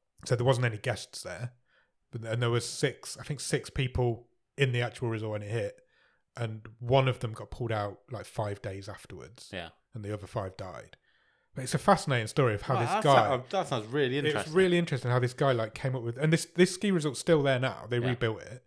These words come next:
Speaker 1: but they, they, they, and they still use this avalanche monitoring system.
Speaker 2: Oh, that sounds incredible.
Speaker 1: And obvi-, all the people are now in their sixties, but they're all still alive. So they could, well, not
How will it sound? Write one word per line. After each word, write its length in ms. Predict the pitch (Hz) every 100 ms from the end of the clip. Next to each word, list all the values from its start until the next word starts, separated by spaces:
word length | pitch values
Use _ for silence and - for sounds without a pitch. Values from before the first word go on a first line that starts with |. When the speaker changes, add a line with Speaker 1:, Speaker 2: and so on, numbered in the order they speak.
| _ - _
Speaker 1:
but 120 | 131 123
they, 240 | 131 127
they, 300 | 127 123 123 123
they, 160 | 143 135
and 140 | 131
they 60 | 131
still 260 | 127 147 139
use 200 | 127 120
this 380 | 117 - - - _ -
avalanche 460 | 127 117 117 104 -
monitoring 480 | 120 113 113 - 107
system. 400 | - 117 - 101
Speaker 2:
Oh, 80 | 104
that 80 | 110
sounds 260 | - 120 110
incredible. 420 | 110 196 143 90
Speaker 1:
And 100 | 165
obvi-, 240 | 196 165 170
all 140 | 190
the 40 | 175
people 300 | 156 147 131
are 40 |
now 180 | 127 120
in 100 | 113
their 80 | 107
sixties, 580 | - 131 - 98 123 -
but 140 | 131
they're 140 | 131
all 60 | 139
still 260 | 127 120 104
alive. 340 | 113 101 95
So 140 | -
they 140 | 110 107
could, 160 | - -
well, 120 | 95 87
not 120 | 101